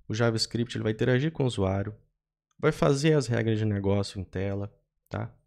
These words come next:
Sem o uso de servidor, quando possível, tá? Algumas coisas, muitas coisas dá pra fazer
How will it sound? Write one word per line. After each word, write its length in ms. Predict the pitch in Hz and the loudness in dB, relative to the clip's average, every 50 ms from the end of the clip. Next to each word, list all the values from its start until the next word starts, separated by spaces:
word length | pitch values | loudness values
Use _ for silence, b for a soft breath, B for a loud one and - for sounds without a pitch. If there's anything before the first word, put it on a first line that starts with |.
| _ - | _ -10
Sem 300 | - - - 147 151 147 | -6 -2 0 0 2 2
o 80 | 143 | 4
uso 200 | 139 139 127 127 | 4 4 4 2
de 120 | 123 123 117 | 0 0 -2
servidor, 600 | - - 123 120 113 107 110 120 127 127 127 127 | -2 0 0 0 0 -2 -2 -2 -4 -4 -4 -4
quando 380 | - 147 156 175 180 180 170 | 0 2 2 2 2 0 0
possível, 640 | 156 - 131 - - - - 120 131 135 127 131 127 - - _ _ | -2 -2 -2 -4 -2 0 0 2 2 2 0 -4 -8 -10 -16 _ _
tá? 120 | - 117 | 0 0
Algumas 400 | 117 117 117 127 131 127 120 - | 0 2 0 0 0 0 -2 -2
coisas, 560 | - - 123 135 139 135 131 117 - - - _ _ _ | -2 0 2 4 4 4 2 0 -2 -6 -12 _ _ _
muitas 300 | - 117 123 131 - 120 | -6 -4 -4 -2 -4 -6
coisas 340 | - - - 123 131 127 120 | -6 -4 -2 -2 -2 -2 -2
dá 120 | 110 113 113 | -4 -4 -4
pra 160 | 113 120 110 | -4 -4 -6
fazer 520 | 107 - 117 110 107 107 110 110 110 110 | -4 -4 -4 -4 -2 -2 -2 -2 -2 -4